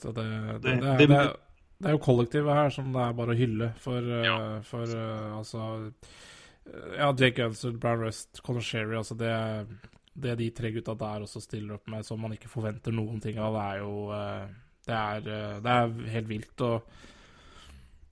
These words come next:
Speaker 1: ja, eh, jeg synes jo de har, ja,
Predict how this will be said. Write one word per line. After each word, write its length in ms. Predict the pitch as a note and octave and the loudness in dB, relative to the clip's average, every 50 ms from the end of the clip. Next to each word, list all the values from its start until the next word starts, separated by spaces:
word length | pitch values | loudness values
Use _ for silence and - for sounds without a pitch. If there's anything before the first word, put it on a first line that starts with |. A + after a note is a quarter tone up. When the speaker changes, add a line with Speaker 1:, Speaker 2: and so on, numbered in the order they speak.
| - _ | -20 _
Speaker 1:
ja, 180 | _ E3+ C#3 C3+ - - - | _ 6 6 6 6 4 -2
eh, 880 | C#3+ D3 C#3+ C#3 C3+ C#3 C#3 C3+ C3+ C3+ C3+ C3 C3 B2+ A#2+ B2 A#2+ A#2 | -2 0 2 2 2 2 2 2 2 0 0 0 -2 -2 -4 -4 -2 -2
jeg 140 | B2+ C3+ B2 | -2 -2 -2
synes 400 | - - - A#2 B2+ A#2 - - D3+ | -2 -4 -4 -4 -4 -6 -6 -2 0
jo 720 | C#3+ C3+ C3+ C3 C3 B2+ B2+ B2+ B2 B2 B2 A#2+ A#2+ A#2+ A#2 | 2 4 4 4 4 2 2 2 2 0 0 0 0 0 0
de 140 | B2+ A#2+ A#2 | 0 0 0
har, 160 | A#2 A2 - - - - - - - - - - - - - - _ _ - | 0 -2 -4 -10 -16 -16 -18 -18 -18 -20 -20 -20 -20 -20 -20 -20 _ _ -8
ja, 100 | A#2+ | -8